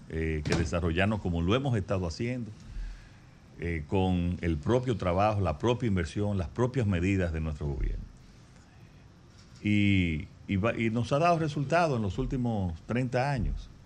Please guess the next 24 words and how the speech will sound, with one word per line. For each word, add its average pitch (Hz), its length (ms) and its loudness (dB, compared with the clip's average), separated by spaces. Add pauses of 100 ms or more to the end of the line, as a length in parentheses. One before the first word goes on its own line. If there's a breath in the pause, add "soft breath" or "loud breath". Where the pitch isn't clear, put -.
(500 loud breath)
Ha 78 40 -2
habido 104 200 2
un 113 80 0
crecimiento 107 840 0
importante 95 640 -2
en 92 40 0
la 85 60 -2
economía 85 360 -2
dominicana. 80 600 -4 (1040 loud breath)
Obviamente 147 520 2
han 151 60 2
habido 113 260 2
proyectos 107 500 0
que 98 80 0
han 92 80 2
tenido 98 280 2
el 95 60 4
apoyo, 101 540 2 (500)
pero 90 600 0 (1300 loud breath)
básicamente 123 640 2
ha 110 60 2
sido 120 320 0
con 104 140 -2
proyectos 95 840 0